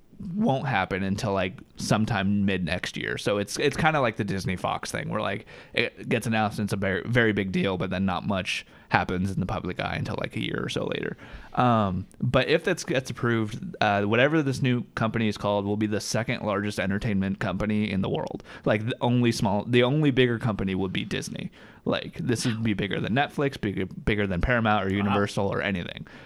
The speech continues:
Speaker 1: Um, and that's because, so obviously Warner Brothers is already a very big company, uh, but then Discovery, who actually just recently launched Discovery Plus, which has apparently been pretty successful. Um, but jo-, uh,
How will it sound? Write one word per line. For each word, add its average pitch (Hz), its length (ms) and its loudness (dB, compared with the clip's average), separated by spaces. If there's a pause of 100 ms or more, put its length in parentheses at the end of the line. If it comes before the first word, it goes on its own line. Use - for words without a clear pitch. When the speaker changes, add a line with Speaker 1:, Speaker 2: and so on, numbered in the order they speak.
(140)
Speaker 1:
Um, 98 540 2
and 117 140 2
that's 131 140 4
because, 120 500 2 (540)
so 170 120 2
obviously 151 380 0
Warner 127 220 2
Brothers 110 300 2
is 107 80 -2 (100)
already 107 400 4
a 98 40 -2
very 92 260 0
big 87 360 -2
company, 104 460 -2 (320)
uh, 113 220 0
but 107 180 -2
then 110 480 2 (200)
Discovery, 151 640 2
who 127 200 2
actually 131 240 2
just 127 180 -2
recently 123 380 -2
launched 120 320 0
Discovery 117 420 0
Plus, 107 360 -2
which 113 100 -4
has 110 200 -4 (260)
apparently 226 440 0
been 117 260 0
pretty 202 300 2
successful. 113 640 -4 (360)
Um, 110 320 2
but 120 260 0 (220)
jo-, 127 260 0
uh, 107 320 4